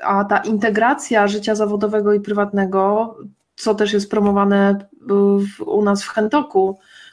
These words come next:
e, polega właśnie na tym, żebyśmy, e, nie patrzyli na ilość godzin przepracowanych, tylko raczej rodzaj zadań, który mamy do realizacji. Dlatego,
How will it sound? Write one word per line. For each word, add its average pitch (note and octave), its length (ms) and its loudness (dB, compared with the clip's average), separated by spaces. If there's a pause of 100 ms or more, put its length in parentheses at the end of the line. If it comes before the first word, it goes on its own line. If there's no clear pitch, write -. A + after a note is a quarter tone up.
(160)
e, G3+ 140 2
polega G#3+ 380 2
właśnie A3+ 280 -2
na G#3 160 2
tym, A3+ 260 -4
żebyśmy, A3 720 0 (840)
e, G3+ 440 4 (100)
nie A3 160 4
patrzyli A#3 680 2
na G3+ 500 4 (640)
ilość A3 300 2
godzin G#3+ 420 0
przepracowanych, G3+ 920 -2
tylko G#3+ 220 -4
raczej G#3+ 300 0
rodzaj G#3+ 340 2
zadań, G#3 480 2
który G3+ 220 -2
mamy G3 240 2
do G3+ 100 0
realizacji. G3 800 -2 (420)
Dlatego, G3+ 400 0